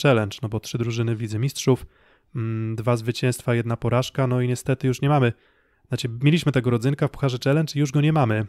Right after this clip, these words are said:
Mm, Aluron Virtus C M C Zawiercie po zwycięstwie trzy do zera w Dąbrowie Górniczej w pierwszym meczu, w rewanżu niestety porażka jeden do trzech, co zaowocowało złotym setem, no i niestety ten złoty set również,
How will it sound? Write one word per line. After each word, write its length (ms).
Mm, 520
Aluron 320
Virtus 340
C 120
M 80
C 160
Zawiercie 560
po 220
zwycięstwie 480
trzy 200
do 120
zera 420
w 40
Dąbrowie 380
Górniczej 560
w 140
pierwszym 380
meczu, 380
w 40
rewanżu 360
niestety 560
porażka 420
jeden 260
do 100
trzech, 440
co 380
zaowocowało 760
złotym 340
setem, 480
no 160
i 60
niestety 360
ten 240
złoty 260
set 220
również, 560